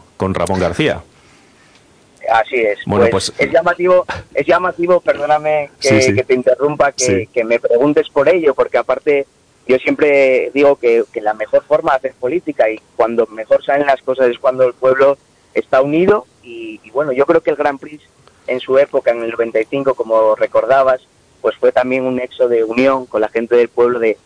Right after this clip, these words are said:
Speaker 2: de todo el concejo de Cudillero, que sirvió para que se generasen políticas, eh, buenas para el concejo. Y
Speaker 1: Ujú.
Speaker 2: bueno, ya os puedo adelantar que incluso esa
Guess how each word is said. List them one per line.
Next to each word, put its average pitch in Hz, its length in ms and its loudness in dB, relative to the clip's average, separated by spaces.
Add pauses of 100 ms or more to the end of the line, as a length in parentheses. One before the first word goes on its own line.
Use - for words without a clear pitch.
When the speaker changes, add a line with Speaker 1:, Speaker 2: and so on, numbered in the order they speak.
(120)
Speaker 2:
de 98 280 -10
todo 127 160 2
el 131 80 2
concejo 120 400 -4
de 117 120 2
Cudillero, 120 520 0 (280)
que 110 140 0
sirvió 127 320 -4
para 131 220 -2
que 120 220 -6 (220)
se 120 100 -2
generasen 123 520 -2
políticas, 131 600 0 (520)
eh, 113 380 2
buenas 131 380 0
para 107 180 0
el 110 80 0
concejo. - 500 -6 (120)
Y 123 260 0
Speaker 1:
Ujú. 123 60 0
Speaker 2:
bueno, 156 200 2
ya 165 140 2
os 190 140 0
puedo 185 240 2
adelantar 170 520 2 (500)
que 131 100 -6
incluso 127 760 0 (680)
esa 147 760 2